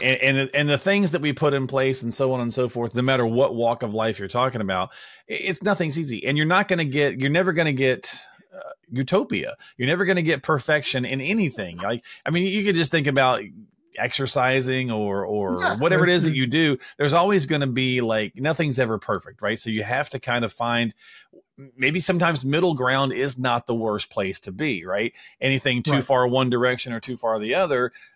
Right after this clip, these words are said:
Speaker 1: tends to not work out good in the long term. You know, you, a lot of times
Speaker 2: Yeah.
Speaker 1: I think finding a middle ground works best in a, especially when you're talking about larger groups of people. And certainly when you're talking about an,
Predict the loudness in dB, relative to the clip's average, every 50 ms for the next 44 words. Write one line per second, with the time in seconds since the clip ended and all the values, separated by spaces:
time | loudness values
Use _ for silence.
0 | _ _ _ -16 -4 0 0 2 2 0 0 -2 0 2 2 2 2 0 0 2
1 | 2 2 2 2 0 0 0 0 0 0 0 0 0 0 -2 -2 -2 -2 -2 -2
2 | -4 -4 -4 -6 -6 -6 -6 -4 -4 -2 -2 -2 -2 -2 -2 0 0 2 2 0
3 | 0 0 0 0 0 -2 -4 -6 -8 -8 -8 -8 -6 -6 -6 -4 -2 -2 -4 -4
4 | -4 -2 0 0 0 0 0 0 0 0 0 2 2 2 2 0 0 0 0 0
5 | 0 0 0 -2 -4 -8 _ _ _ -8 -2 0 0 0 0 -4 -4 -2 0 0
6 | 0 -2 -2 -4 -2 -2 -2 -4 -6 -8 -12 -12 -12 -10 -4 -2 -2 0 0 0
7 | 0 2 2 2 2 2 2 0 2 2 2 2 2 2 0 -4 -4 -4 -6 -6
8 | -8 -8 -12 -16 -10 -8 -8 -6 -6 -4 -4 -4 -4 -4 -4 -4 -4 -4 -4 -6
9 | -6 -6 -6 -6 -6 -4 -2 -2 -2 -2 -2 -4 -6